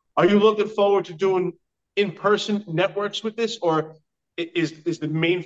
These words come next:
focus going to be the, the Zoom network with this? I mean, 'cause I think it's, it's an amazing facet that they're at home, but are you also looking to do some type of,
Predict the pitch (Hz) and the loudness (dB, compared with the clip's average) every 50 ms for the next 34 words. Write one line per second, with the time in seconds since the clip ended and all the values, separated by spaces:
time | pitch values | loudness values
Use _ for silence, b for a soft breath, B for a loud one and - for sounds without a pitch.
0 | - _ 175 156 151 156 147 143 - - 151 151 151 147 147 - - _ _ 151 | -6 _ -4 -4 -4 -6 -8 -12 -8 -4 -2 -2 -2 -4 -6 -14 -20 _ _ -8
1 | 143 139 139 135 135 - _ _ _ _ _ _ _ _ _ _ _ _ _ _ | -6 -6 -6 -8 -10 -14 _ _ _ _ _ _ _ _ _ _ _ _ _ _
2 | _ _ _ _ _ - - _ - 131 151 160 156 139 143 143 139 - 160 160 | _ _ _ _ _ -20 -16 _ -4 -4 -4 -4 -2 -2 -2 -2 2 2 4 4
3 | 156 151 151 151 151 127 127 - 127 117 - - - - 196 202 202 185 - - | 4 4 2 2 0 -4 -8 -8 -8 -10 -10 -10 -6 -4 0 0 0 0 -2 -8
4 | - 160 170 170 180 180 226 220 160 160 - - - _ _ 147 151 - - 156 | -12 -10 -4 -4 -2 -2 -2 -4 -4 -6 -12 -14 -18 _ _ -4 -4 -2 -2 0
5 | - 151 147 151 170 170 160 151 139 - - 175 147 139 143 - - 127 143 - | 2 2 4 4 4 2 2 0 -4 -6 -4 -2 -2 -2 -4 -6 -4 -4 -2 0
6 | 139 139 135 135 143 151 143 - - - _ _ _ _ _ _ _ - 170 160 | 0 -2 -2 0 0 -2 -2 -2 -4 -14 _ _ _ _ _ _ _ -2 -2 -2
7 | 165 160 170 165 170 175 180 190 185 185 202 180 170 180 175 190 185 - 175 160 | -2 -4 0 2 2 4 4 2 0 -2 -4 -8 -8 -8 -10 -12 -14 -14 -14 -10
8 | 190 185 165 - 180 160 - 180 165 165 165 156 - | -10 -10 -6 -6 -6 -4 -2 -2 -2 0 -2 -4 -4